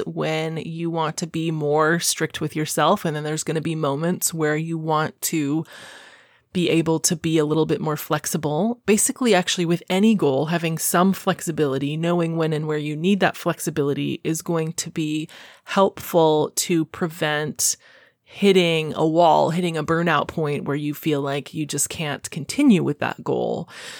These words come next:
So thinking about what is the context, where and when and with, with whom you will be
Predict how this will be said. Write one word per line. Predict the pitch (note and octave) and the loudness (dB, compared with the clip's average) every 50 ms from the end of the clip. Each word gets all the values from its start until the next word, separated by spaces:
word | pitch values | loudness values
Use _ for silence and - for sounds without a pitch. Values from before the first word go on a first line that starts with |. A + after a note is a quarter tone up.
| - - | -8 -4
So | - - - F#3 E3+ E3+ E3+ E3+ | -2 0 4 4 6 6 4 4
thinking | - - A3+ A3+ - A#3+ A3+ G#3+ | 4 4 4 4 6 6 4 4
about | G3 - F3 F#3+ E3+ E3 E3 D3+ - D3+ | 4 2 2 4 4 4 4 4 2 0
what | D#3 D#3+ E3 F3 G3 A#3 - - | -2 -2 2 2 4 4 2 2
is | G#3 G#3 G3 F3+ | 2 2 2 0
the | F3 F3+ | -2 -4
context, | - - - F#3 E3 E3+ F3+ - - F#3 E3 D#3 - - - - - - | -4 -2 -2 0 0 0 0 0 0 2 2 2 0 -2 -4 -4 -4 -4
where | - - E3+ E3+ F3 F3 F3+ F#3 F#3+ F#3+ F#3+ F#3+ F3 | -6 -6 -2 0 2 4 6 6 6 6 6 6 4
and | C#3 C#3+ D3+ D3 | 2 0 -2 -2
when | E3 E3 F3 E3+ E3 E3+ E3 D#3 | -2 0 0 0 0 -2 -2 -4
and | C#3 C3+ B2+ C3 | -4 -6 -6 -6
with, | C3 - - - - - | -6 -6 -8 -8 -12 -10
with | - D#3+ F3+ F3 - - | -2 0 0 0 0 -2
whom | - F3+ F#3 F#3 F#3 F3+ F3+ F3+ F#3 - - - - - - _ _ - | 0 2 4 4 4 4 2 2 0 -4 -8 -18 -20 -20 -20 _ _ -16
you | F3 E3+ F3+ F3+ F3+ F3 F3 F3 | -12 -8 -4 -2 0 2 2 0
will | E3+ D3 - E3+ E3+ E3+ D#3+ D#3+ D#3+ | 0 -2 -2 -2 0 0 0 0 -2
be | D#3+ - - E3 D#3+ D#3 D#3 D#3 D#3 D3+ D#3+ - | -2 -2 0 0 0 0 0 0 -2 -4 -4 -8